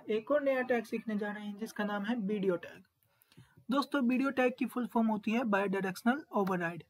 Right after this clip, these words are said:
बायडायरेक्शनल मतलब दो direction से, मतलब video tag हम यूज़ करते हैं किसी भी text को दो डायरेक-, दो directions में लिखने के लिए। ठीक, मतलब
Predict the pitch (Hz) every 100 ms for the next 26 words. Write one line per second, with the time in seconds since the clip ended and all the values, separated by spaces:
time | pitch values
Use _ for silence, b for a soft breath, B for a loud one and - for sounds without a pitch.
0 | b b b b b b 220 277 285 277
1 | 254 - 254 254 233 240 254 - _ 233
2 | 226 214 202 185 - 175 - 160 - _
3 | _ b b b - 196 196 214 190 262
4 | 294 285 262 233 226 220 208 208 202 214
5 | 233 247 247 233 277 247 214 - - 240
6 | 233 220 202 185 262 196 185 214 247 285
7 | - 262 202 202 - 226 226 247 254 196
8 | 196 190 185 175 175 - _ _ _ _
9 | - 233 240 - _ - - 202 190 196
10 | 190